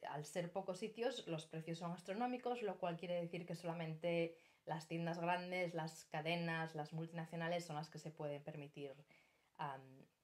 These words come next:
alquilar esos sitios. Así que de, eh, zona de tiendas así pequeñas e independientes hay poco.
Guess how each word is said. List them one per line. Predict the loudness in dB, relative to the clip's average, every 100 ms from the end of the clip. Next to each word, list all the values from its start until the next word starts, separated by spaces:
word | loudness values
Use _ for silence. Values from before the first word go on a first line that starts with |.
| -14 -4
alquilar | -4 -2 -4 -4
esos | -6 -10
sitios. | -10 -10 -10 -10 -14 _ _ _
Así | -8 -4 -6
que | 0 4 4
de, | 4 2 2 0 -2 -6 -14
eh, | -16 -16 -18 -10
zona | -2 0 2
de | 2
tiendas | 2 -2 -2
así | -4 0 0 0
pequeñas | -2 0 0 0
e |
independientes | 0 0 0 -2 0 -2
hay | -4
poco. | -4 -6 -6 -8